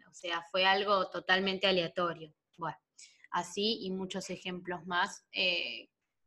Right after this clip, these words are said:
que vivimos, eh, en esta sociedad.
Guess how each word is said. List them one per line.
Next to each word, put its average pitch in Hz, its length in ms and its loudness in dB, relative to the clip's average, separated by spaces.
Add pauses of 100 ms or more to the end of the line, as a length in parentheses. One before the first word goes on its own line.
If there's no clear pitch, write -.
(160)
que 175 340 -4
vivimos, 180 600 -4 (760)
eh, 202 580 4
en 208 120 -4
esta 202 260 -6
sociedad. 247 520 4